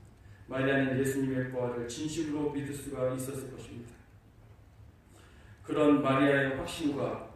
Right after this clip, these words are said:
마리아의 감화를 통해서 제자들이 부활하신 예수님을 만날 준비를 할 수 있도록 마리아에게 먼저 예수님께서 나타나게 되신 것 같습니다. 사랑하는 성도 여러분, 저도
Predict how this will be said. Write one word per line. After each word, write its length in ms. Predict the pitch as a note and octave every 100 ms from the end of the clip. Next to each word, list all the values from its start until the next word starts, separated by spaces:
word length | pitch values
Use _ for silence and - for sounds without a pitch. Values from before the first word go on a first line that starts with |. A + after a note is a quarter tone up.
| B2
마리아의 600 | C3+ C#3+ D3 D3 D3 C#3+
감화를 440 | C#3+ D3+ D#3 D#3+
통해서 380 | D#3+ C#3+ B2+ B2+ G#2+ - - - - -
제자들이 760 | - C#3 C#3 C3+ B2+ B2+ B2 - - -
부활하신 580 | D3+ D#3 D#3 D#3 D#3+ C#3+
예수님을 540 | D3 D3+ E3+ E3 D#3+
만날 380 | C#3+ D3+ E3 D#3+
준비를 420 | E3 E3 F3 D#3+
할 100 | D#3
수 120 | C#3
있도록 640 | C#3+ C#3 C#3 C3 C3 - - - - - - - - A#2
마리아에게 680 | A#2+ B2 A#2 A#2 A2+ A2+
먼저 380 | A2+ B2+ D3+ D3
예수님께서 600 | C3+ C3 C3 B2+ B2 B2 A#2+
나타나게 600 | A#2 A2+ A#2+ A#2 A#2 A#2
되신 240 | A#2 A2+
것 140 | A#2
같습니다. 420 | A#2 - A#2 A#2 - - - - - - - - - - - - -
사랑하는 420 | - D3 C#3+ C#3
성도 300 | C#3 C3+ B2
여러분, 580 | B2 A#2+ C3 B2+ - - - - - - - - - - - - -
저도 680 | - C3+ C#3+ C#3+ B2+ - -